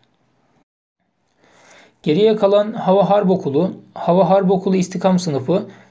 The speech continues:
Sahil Güvenlik Akademisi kontenjanlar do-, dolduğu için aday çağırmayı durdurdu arkadaşlar. Bu kontenjanlarda son üç gündür herhangi bir değişiklik olmadı. Kontenjanlara baktığımızda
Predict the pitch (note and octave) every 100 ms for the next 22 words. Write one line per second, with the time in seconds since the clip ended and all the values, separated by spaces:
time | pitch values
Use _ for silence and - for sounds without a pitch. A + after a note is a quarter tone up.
0 | _ - E3+ F#3+ G3+ G3 G3+ F#3 D#3+ E3+
1 | D#3 D3 - G#3 G#3 - _ _ - F3+
2 | F#3 G3+ G3 G3+ G3 F#3+ F3 F3+ E3+ F3
3 | G#3 F3+ - G3 G#3+ - - _ _ _
4 | _ _ F3 F#3+ G3+ F#3+ F#3 F3 F#3 F#3+
5 | F#3 F3+ F3+ C#3+ B2 B2+ A#2 F3 F#3 -
6 | - _ _ _ _ _ _ _ _ _
7 | _ - _ _ F#3+ F3+ G3+ F#3+ G3 F#3+
8 | F3+ E3+ D3+ G3 A3 A3+ - G3 G3 A#3
9 | F3+ - D#3+ D#3+ F3+ F3+ F#3 F3+ E3+ F3
10 | E3+ - F3+ F#3+ - - - - - E3+
11 | D3 A#2+ C#3+ F3 - - _ _ _ _
12 | _ _ _ _ _ _ _ _ _ _
13 | _ _ _ _ - - - _ _ -
14 | E3 D#3 G3+ G3+ G#3+ G#3+ G#3 G3+ G3 A3+
15 | G3+ D3+ E3 G#3